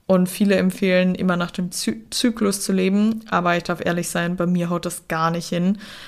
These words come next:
Aber was ich tun kann, ist mein Training an meinen Zyklus anzupassen. Und nicht per-, jede Periodephase ist schlimm, aber was mich einfach am meisten gestört hat, ist, dass ich ins Training gefahren bin,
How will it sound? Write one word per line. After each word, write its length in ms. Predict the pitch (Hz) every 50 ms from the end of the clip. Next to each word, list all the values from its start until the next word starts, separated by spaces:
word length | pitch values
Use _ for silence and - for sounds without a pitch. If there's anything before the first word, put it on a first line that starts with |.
| - -
Aber 220 | - 185 185 180
was 220 | 190 220 226 -
ich 120 | 214 - -
tun 200 | - 185 175 170
kann, 380 | - 196 196 208 220 262 220 -
ist 200 | - 196 190 -
mein 280 | 190 180 180 185 175 - - - -
Training 420 | - - 196 196 190 190 190 -
an 100 | - 180
meinen 200 | 175 170 170 180
Zyklus 480 | - - 190 - - 185 175 - - -
anzupassen. 920 | - 180 180 185 185 - - - - - - - - - - 180 175 180 180 - - - - - - - - _ _ _
Und 640 | - 190 185 180 180 180 175 175 175 180 - - - - - _ _ _ _ - -
nicht 260 | 196 202 190 196 -
per-, 220 | 208 196 185 - -
jede 280 | 185 185 196 196 202
Periodephase 880 | 196 - 202 196 196 196 196 202 196 202 196 - 196 185 185 190 190 185
ist 80 | 185 -
schlimm, 300 | - - 214 214 226 220
aber 220 | 208 190 180 180
was 180 | 180 175 - -
mich 160 | 180 - -
einfach 220 | - 170 180 175
am 80 | 170 175
meisten 320 | 175 170 170 - - 185
gestört 460 | 180 180 - - - 180 175 175 -
hat, 160 | 185 180 185 - - - - - - -
ist, 220 | - 185 - - -
dass 200 | 185 175 - -
ich 300 | 190 180 - - - -
ins 180 | 190 185 -
Training 360 | - - - 208 220 262 240 214
gefahren 420 | 180 - - - 175 170 165 165
bin, 360 | 170 175 190 208 254 240 -